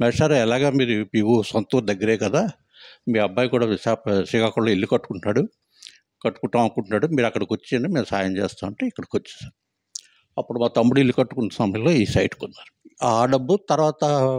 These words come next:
విరాళాలు రావడం ఇవంతో ఈ బిల్డింగ్ లేచిందన్నమాట. ఈ బిల్డింగ్ లేచి కొన్నాళ్ళు నడిచిన తర్వాత ఆ, ఈ ఊరు కలెక్టర్ గారు వచ్చి, "మే-, ఇంకేమైనా మేము చేయగలమా?" అంటే,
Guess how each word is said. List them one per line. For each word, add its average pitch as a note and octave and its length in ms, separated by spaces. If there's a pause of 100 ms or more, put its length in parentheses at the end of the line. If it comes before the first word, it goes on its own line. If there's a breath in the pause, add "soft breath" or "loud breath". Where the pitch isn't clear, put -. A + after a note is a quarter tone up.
(140)
విరాళాలు C3 420
రావడం C3 260
ఇవంతో C#3+ 800 (520 loud breath)
ఈ B2 60
బిల్డింగ్ G2+ 320
లేచిందన్నమాట. G2 540 (920 loud breath)
ఈ C#3+ 100
బిల్డింగ్ D3+ 300
లేచి D#3+ 240
కొన్నాళ్ళు C#3+ 340
నడిచిన A#2 380
తర్వాత F2 520 (1120)
ఆ, C3 140
ఈ C3 460
ఊరు B2+ 300
కలెక్టర్ C3 380
గారు B2+ 120
వచ్చి, D3 440
"మే-, A2+ 440
ఇంకేమైనా C#3+ 540
మేము A#2 280
చేయగలమా?" A#2 400
అంటే, C3 380